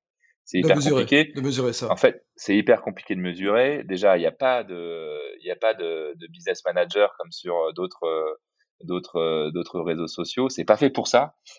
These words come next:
Speaker 1: Donc, on voulait innover, et je crois qu'on a vraiment innové. On l'a, on l'a vu à plusieurs, euh, à plusieurs égards. Un, la première chose, c'est qu'on n'a pas de statistiques. Donc, on essaie d'agréger toutes nos stats à nous, mais, euh, aller demander à des gens qu'on connaît vaguement, euh, « T'as fait combien de vues sur ta, <laughs> sur ta vidéo ? » C'est un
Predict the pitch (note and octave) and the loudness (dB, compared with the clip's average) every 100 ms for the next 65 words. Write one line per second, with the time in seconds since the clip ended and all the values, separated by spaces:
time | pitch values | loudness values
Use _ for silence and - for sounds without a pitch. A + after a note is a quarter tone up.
0 | _ - B2 A#2+ B2+ B2+ B2 A#2+ A#2+ B2+ | _ -8 -4 -2 0 2 2 0 0 2
1 | D#3 D#3+ E2 - C3 - A2 G2+ G#2+ A2 | 2 2 0 -4 -6 -2 0 2 2 0
2 | A#2 C3 B2+ G#2 F2+ E2 G2 G2+ A2 G#2 | -2 0 2 2 0 -2 0 0 0 -4
3 | G2+ G#2+ G2+ F#2+ - F#2 G2 G2+ G#2+ B2 | -2 -2 0 0 -2 -4 -4 -6 -2 0
4 | C#3+ - G#2 E2 - G2 F#2+ - G#2+ F2+ | 2 2 0 -2 -4 -10 -8 -12 -16 -20
5 | - D#2+ - F2+ F2 - - C3 C#3+ _ | -12 -8 -6 -6 -8 -14 -18 -16 -16 _
6 | _ _ - F#2 A2 G#2+ G#2 A#2 A2+ G#2+ | _ _ -16 -8 -2 -2 2 4 4 4
7 | A#2+ B2 C#3 C#3 A2+ A2 G#2+ A#2+ A2+ A#2 | 2 2 -2 -4 -12 -12 -6 -4 -2 -2
8 | B2+ C#3 A#2 F#2 F2+ E2 E2+ _ _ _ | -4 -10 -8 -6 -6 -6 -10 _ _ _
9 | _ _ _ - G2+ G#2+ A2+ A#2 B2+ A2+ | _ _ _ -6 -4 -2 -2 2 4 4
10 | G2+ G2+ A#2+ B2 A#2+ G2+ F2+ F2+ F2+ F2 | 2 -2 -4 -6 -8 -6 -4 -4 -4 -2
11 | G#2 A2 G#2+ G#2+ A#2+ B2 B2+ F#2+ F2+ E2+ | 0 2 2 0 -2 -4 -2 -2 -2 -6
12 | - F2 C3+ - G#2+ A2 G#2+ F2+ F#2 F2+ | -8 -6 -6 -4 -4 -4 -8 -12 -10 -8
13 | - - - - F#2+ - F#2 F#2+ G2+ A2 | -10 -12 -14 -8 -6 -2 -4 -2 0 2
14 | A#2+ A#2+ F2 | 2 0 -8